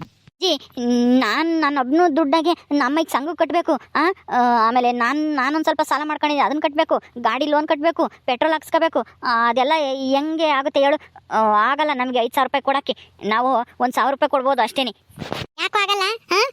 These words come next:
Speaker 2: ನಂದಿ ನೀನು ಸಿದ್ಧಾನು ಇಬ್ರು ದುಡಿತಾ ಇಲ್ವಾ? ಇಬ್ರು ದುಡಿಯೋಕ್ಕೆ ಚೆನ್ನಾಗಿ ಸಂಪಾದನೆ ಮಾಡ್ತಾ ಇದ್ದಾರೆ ಐವತ್ತು ಸಾವಿರ ರೂಪಾಯಿನ. ನಿನ್ ಹೆಂಡ್ತಿಗೂನು ಕೆಲ್ಸಕ್ಕೆ ಕರ್ಕೊಂಡು ಹೋಗು ನಿನ್ ಜೊತೆಗೆ. ಇಲ್ದಿದ್ರೆ ಅವಳಿಗೆ ಏನಾನ ವ್ಯಾಪಾರ ಗೀಪಾರ ಮಾಡಕ್ ಹೇಳು, ಇಲ್ಲಾಂದ್ರೆ ಬಟ್ಟೆ ಪಟ್ಟೆ ಹೊಲಿಯಕ್ ಹೇಳು, ಮನೆ ಕುಕ್ಕೊಂಡು. ತಿಂದ್ ತಿಂದು ಕುಕ್ಕೊಂಡಿರ್ತಾಳಲ್ಲ, ಏನ್ ಮಾಡ್ತಾಳೆ ಅವಳು? ಹಾ?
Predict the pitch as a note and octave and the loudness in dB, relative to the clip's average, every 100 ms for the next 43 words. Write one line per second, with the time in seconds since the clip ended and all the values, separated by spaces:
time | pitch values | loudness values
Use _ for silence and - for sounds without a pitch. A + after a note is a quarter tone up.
0 | _ F4+ G4 G4+ G4+ G#4 G4+ G4 F#4+ D#4+ | _ -2 0 0 -2 0 0 0 0 -2
1 | F#4 F#4 G#4 G#4 G4+ D4+ G4 F4+ F#4+ G4 | 0 0 2 2 2 -2 -2 -2 0 0
2 | G4+ D#4+ D#4+ - - G4 G4+ F4+ F4+ F#4 | 0 0 0 -2 -6 -4 -2 -2 -2 0
3 | G#4 F#4+ D4+ D4+ C#4+ D4 E4 E4 D4 C#4+ | 0 0 0 0 2 2 2 0 -2 0
4 | C#4+ - - F4+ F#4+ G4 G#4+ G#4 F#4+ G#4+ | -2 -2 -2 0 2 0 0 0 2 0
5 | G#4+ G#4+ G4+ A4 G4 E4+ G4 G#4 E4+ E4+ | 0 -2 0 0 0 -2 -2 -2 0 -2
6 | - - E4+ F#4 E4 E4 E4+ D4+ E4+ E4+ | -4 -4 -2 0 0 0 -2 -2 -2 0
7 | D#4 D4 F4 E4 D#4+ E4 D4+ C4 D#4 D#4+ | 0 0 -2 -4 -2 0 0 -2 -2 0
8 | D#4 D4+ D4 C4 C#4 D#4 - D4+ C#4+ C4+ | 0 0 0 0 -2 -2 0 2 2 0
9 | E4 E4+ D#4+ B3+ D#4 D4 E4+ D#4 - _ | 0 0 0 0 -2 -2 -2 -2 -8 _
10 | _ _ _ _ - F#4+ F4+ F#4 F4 - | _ _ _ _ -2 -2 0 2 2 0
11 | F#4 G#4+ G4 G#4 G4 G4 - - G4 G#4 | -2 -2 0 -2 0 -2 -6 -2 0 2
12 | A4 A4 F#4+ C#4+ A3+ E4 F4+ | 0 0 0 0 -2 0 0